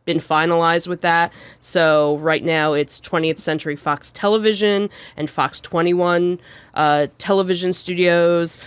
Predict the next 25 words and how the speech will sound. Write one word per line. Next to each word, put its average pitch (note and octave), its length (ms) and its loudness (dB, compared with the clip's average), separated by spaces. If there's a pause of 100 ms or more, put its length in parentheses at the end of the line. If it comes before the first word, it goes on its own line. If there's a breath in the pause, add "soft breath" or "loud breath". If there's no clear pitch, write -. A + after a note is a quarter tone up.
(160 loud breath)
So D#3 380 2
I'm E3 180 -2
guessing D#3+ 400 0
at A2 120 -6
some F3 220 0
point E3+ 520 0
that's D3 240 -2
probably, F3+ 680 -2 (140)
uh, D#3+ 300 -2
gonna F#3 260 2
change F3 360 0
over. F3+ 420 2 (360 loud breath)
Uh, D3+ 300 0
they've E3+ 220 0
even F3 460 2
started E3 420 0
changing E3 540 -2
over, D#3 720 0
um, D3 380 -2
phasing F3+ 380 0
out F3 220 0
the F3 80 -4
Fox - 380 -2
name E3+ 240 0
in D3+ 160 0